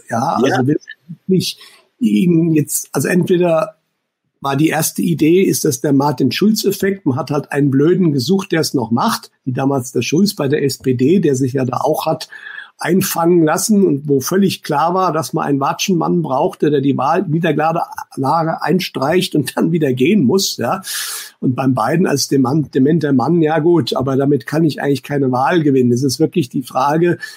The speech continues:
Speaker 1: und das ist momentan der Verdacht, äh, vielleicht dann doch die Harris, äh, entweder direkt nach der vermeintlich gewonnenen Wahl, nur wie soll dieser Mann die Wahl gewinnen? Das kann nur funktionieren mit einer massiven,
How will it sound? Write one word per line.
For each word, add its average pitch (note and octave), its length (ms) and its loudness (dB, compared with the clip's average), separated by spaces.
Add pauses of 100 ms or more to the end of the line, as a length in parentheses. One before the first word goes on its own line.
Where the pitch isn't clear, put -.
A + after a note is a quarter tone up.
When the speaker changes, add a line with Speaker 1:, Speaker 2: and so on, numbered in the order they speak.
(220)
Speaker 1:
und C3 160 0
das C#3 180 -2
ist C#3 140 -6
momentan C#3+ 420 2
der C3 140 -2
Verdacht, - 680 -4 (100)
äh, C3+ 140 0
vielleicht B2+ 540 -2
dann B2+ 100 0
doch D#3+ 200 -2
die D3 200 -4
Harris, D#3+ 500 0
äh, C#3 540 2
entweder C3 320 0
direkt B2+ 380 -2
nach A#2+ 240 -2
der C#3+ 320 -4
vermeintlich C3+ 600 -2
gewonnenen D#3 520 2
Wahl, D#3 240 2
nur D3 160 2
wie D#3+ 120 2
soll C#3+ 220 0
dieser C#3 280 0
Mann C#3+ 240 0
die C3+ 120 0
Wahl B2+ 280 2
gewinnen? A#2+ 260 0
Das A2 200 -4
kann A#2+ 280 2
nur F#3 260 4
funktionieren D3 840 2 (380)
mit C#3 140 -4
einer C#3 220 0
massiven, C#3+ 800 2